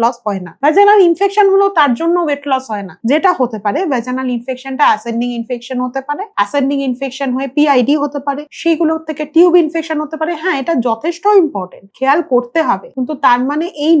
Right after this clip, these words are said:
নয় যে নরমাল জিনিসটাকে আপনি অ্যাবনর্মালি পারসিভ করে অযথা নিজেকে স্ট্রেসড আউট করবেন। প্রিভেনশনের কি কোনো উপায় আছে? একটা জিনিস কিন্তু খুব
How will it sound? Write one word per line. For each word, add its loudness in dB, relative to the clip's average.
নয় -4
যে -2
নরমাল 4
জিনিসটাকে 0
আপনি -4
অ্যাবনর্মালি 2
পারসিভ -8
করে -4
অযথা -2
নিজেকে -8
স্ট্রেসড -14
আউট -20
করবেন। -18
প্রিভেনশনের 2
কি -12
কোনো 4
উপায় 2
আছে? -4
একটা 0
জিনিস 2
কিন্তু -2
খুব 4